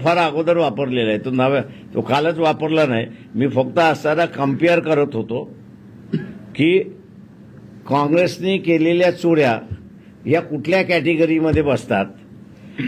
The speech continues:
आणि बीजेपी सध्या जे चोऱ्या करतंय ते कुठल्या कॅटेगरीमध्ये बसतात. हे भुरटे आहेत, ते म्हटले डाकू आहेत. तेव्हा डाकूला पकडायचं असेल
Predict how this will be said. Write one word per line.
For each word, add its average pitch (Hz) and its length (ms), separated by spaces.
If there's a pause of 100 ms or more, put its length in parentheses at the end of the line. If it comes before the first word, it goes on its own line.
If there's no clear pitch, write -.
आणि 156 180
बीजेपी 156 640
सध्या 156 380
जे 175 180
चोऱ्या 175 360
करतंय 156 580 (360)
ते 175 60
कुठल्या 185 440
कॅटेगरीमध्ये 170 840
बसतात. 135 480 (760)
हे 147 140
भुरटे 143 400
आहेत, 160 200 (380)
ते 143 60
म्हटले 156 280
डाकू 185 340
आहेत. 151 180 (1800)
तेव्हा 156 160
डाकूला 156 500
पकडायचं 180 560
असेल 151 580